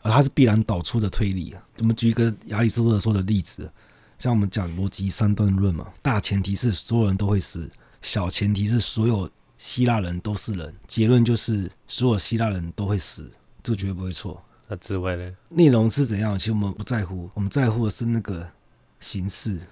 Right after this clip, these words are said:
Speaker 1: 为这是如何成立的，就是大前提要完整的覆盖到小前提，小前提也完整覆盖到了结论，所以小前提会变成大前提跟结论之间的桥梁。而我们抽换到里面的对象，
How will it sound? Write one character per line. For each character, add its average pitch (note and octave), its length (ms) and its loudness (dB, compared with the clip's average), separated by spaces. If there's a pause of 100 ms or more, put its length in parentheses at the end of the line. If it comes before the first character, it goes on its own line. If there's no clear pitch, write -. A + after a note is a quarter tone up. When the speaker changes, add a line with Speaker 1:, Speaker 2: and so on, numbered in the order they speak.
(380)
Speaker 1:
为 C3 80 -2
这 D#3 100 6
是 D3 100 6
如 A#2 140 4
何 G#2 220 2
成 G#2+ 360 0
立 A2+ 160 2
的， F2 200 -6 (180)
就 D3 80 2
是 D#3 120 6
大 C3+ 240 4
前 G#2 180 2
提 A2 100 0
要 A#2+ 160 0
完 G#2+ 200 0
整 A#2+ 100 2
的 G2+ 80 2
覆 A#2+ 200 -6
盖 A#2 140 0
到 A2 140 0
小 F2+ 220 -4
前 F#2 220 -4
提， E2+ 260 -8 (180)
小 G2+ 160 -4
前 A2 220 2
提 G#2+ 200 -2
也 G#2 120 -2
完 G#2+ 280 0
整 F#2 220 -4
覆 A2 220 -6
盖 G#2 160 -2
到 F#2+ 160 -4
了 D#2 180 -10 (400)
结 F#2+ 220 -4
论， F#2+ 280 -2 (460)
所 D3 120 4
以 B2+ 40 8
小 G2+ 240 2
前 G#2 240 -2
提 G#2+ 140 0
会 A#2 100 2
变 A#2+ 140 2
成 G2+ 240 4
大 A#2+ 180 0
前 G2+ 180 -2
提 G#2+ 140 0
跟 A#2 220 0
结 G#2+ 160 -4
论 A2+ 160 4
之 A2 120 -6
间 G#2+ 160 -2
的 F#2+ 60 0
桥 E2 300 -6
梁。 E2 180 -12 (640)
而 B2 80 2
我 D3 40 8
们 A2+ 140 6
抽 C#3 220 4
换 B2+ 120 8
到 B2+ 120 4
里 A2 100 2
面 A2 140 2
的 G#2 60 2
对 G#2 200 -2
象， F2+ 260 -4